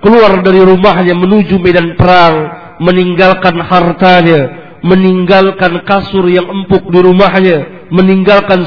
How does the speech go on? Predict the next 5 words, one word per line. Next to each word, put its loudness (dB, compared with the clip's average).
selimutnya, 0
meninggalkan 2
istrinya -2
yang 2
cantik, 0